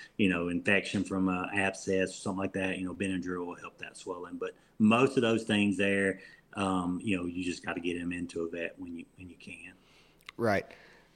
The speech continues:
Speaker 2: So let, let's say it's not quite an emergency. You're at a big hunt. You, say we're at Super Stakes. You know, we've been hunting for a week. And on the last day, our dog, you know, maybe you pull him out of the box and he's got a, a swollen ankle. Looks like he's, you know, twisted something.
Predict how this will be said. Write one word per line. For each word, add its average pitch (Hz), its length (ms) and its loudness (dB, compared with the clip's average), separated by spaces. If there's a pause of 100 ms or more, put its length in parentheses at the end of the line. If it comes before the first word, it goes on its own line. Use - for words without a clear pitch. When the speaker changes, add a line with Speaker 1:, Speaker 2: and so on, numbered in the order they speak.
(180)
Speaker 2:
So 185 220 10
let, 190 200 8
let's 185 160 4
say 190 200 10
it's 143 180 6
not 147 320 6
quite 143 240 8
an 127 80 6
emergency. 110 400 6
You're 131 200 12
at 131 60 10
a 120 40 6
big 123 200 8
hunt. 123 280 10 (240)
You, - 200 0
say 190 200 10
we're 151 100 12
at 120 80 6
Super 127 220 8
Stakes. - 420 4
You 110 60 6
know, 110 100 10
we've 143 160 10
been 139 120 8
hunting 120 280 6
for 117 160 10
a 110 60 12
week. 98 320 4 (400)
And 120 120 8
on 135 140 8
the 120 60 6
last 135 320 8
day, 123 360 8 (260)
our 135 120 10
dog, 131 380 10
you 131 80 6
know, 139 100 10
maybe 165 220 10
you 139 220 2
pull 180 180 10
him 160 100 12
out 156 60 12
of 147 60 10
the 135 40 8
box 135 320 8
and 127 80 0
he's 117 100 0
got 117 200 10
a, 104 180 6 (260)
a 113 60 2
swollen 135 420 10
ankle. 95 300 6
Looks 107 200 4
like 113 100 6
he's, 107 200 2
you 113 120 4
know, 104 100 8
twisted 104 420 2
something. 82 300 2